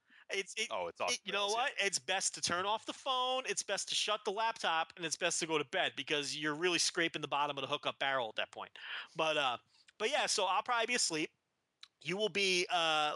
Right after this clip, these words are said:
Speaker 1: live tweeting. I don't know. I don't, how do we talk about my questionable hookups in relation to the W W E conference?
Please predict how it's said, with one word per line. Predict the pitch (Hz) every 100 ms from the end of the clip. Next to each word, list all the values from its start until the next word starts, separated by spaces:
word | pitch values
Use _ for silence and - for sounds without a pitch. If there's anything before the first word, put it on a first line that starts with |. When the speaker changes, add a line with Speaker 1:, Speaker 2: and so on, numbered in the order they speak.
| 170
Speaker 1:
live | 151 165 -
tweeting. | 185 175 185
I | 202
don't | 240 202
know. |
I | 156 - 214 - 208
don't, | 311 269
how | - 285
do | 359
we | 330 285 -
talk | 247 233
about | 220 208
my | 185
questionable | - 220 - 202 180
hookups | 208 170 147 -
in | 160
relation | 156 170 160 160
to | 151
the |
W | 135 156
W | 147 131
E | 123
conference? | 147 143 135